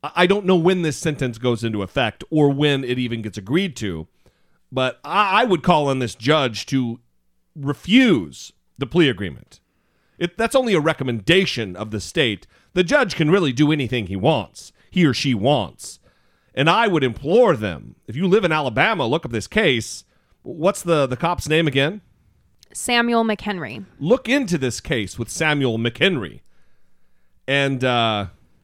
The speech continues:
Speaker 1: goddamn, this is disgusting.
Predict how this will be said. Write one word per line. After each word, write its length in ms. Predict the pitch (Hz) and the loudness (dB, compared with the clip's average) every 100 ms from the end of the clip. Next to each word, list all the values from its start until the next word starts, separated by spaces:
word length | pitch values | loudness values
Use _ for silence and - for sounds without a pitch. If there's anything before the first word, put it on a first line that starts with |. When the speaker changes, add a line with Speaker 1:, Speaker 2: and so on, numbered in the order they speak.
| _ _ _ _ _ _ _ _ _ | _ _ _ _ _ _ _ _ _
Speaker 1:
goddamn, 540 | 135 127 113 123 76 - _ _ _ | -8 -2 0 0 -4 -12 _ _ _
this 160 | 156 180 | -8 -6
is 100 | 160 | -8
disgusting. 680 | 117 104 - 175 - - | -8 -10 0 0 0 -8